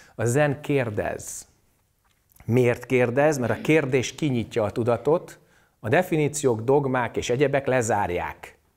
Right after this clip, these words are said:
Tehát, ha kinyitod a tudatodat egy kérdéssel, akkor előbb-utóbb az a válasz mellé szegődik, ami által az teljessé válik.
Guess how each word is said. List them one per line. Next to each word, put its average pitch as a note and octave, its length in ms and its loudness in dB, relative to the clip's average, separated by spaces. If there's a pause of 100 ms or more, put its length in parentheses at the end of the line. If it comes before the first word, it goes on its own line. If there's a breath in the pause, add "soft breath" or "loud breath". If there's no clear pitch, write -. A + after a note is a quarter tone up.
(840)
Tehát, - 200 -4
ha - 160 -4
kinyitod G#3+ 420 4
a B2 80 4
tudatodat B2 500 2
egy G2 160 -4
kérdéssel, A2 600 0
akkor B2+ 260 -2
előbb-utóbb D#3 800 2
az C3+ 160 2
a B2 160 0
válasz C#3 520 2
mellé B2 360 0
szegődik, A#2 600 -4
ami G#3 280 2
által B2+ 380 -2
az B2 140 -4
teljessé A2 680 -2
válik. D#2+ 560 -8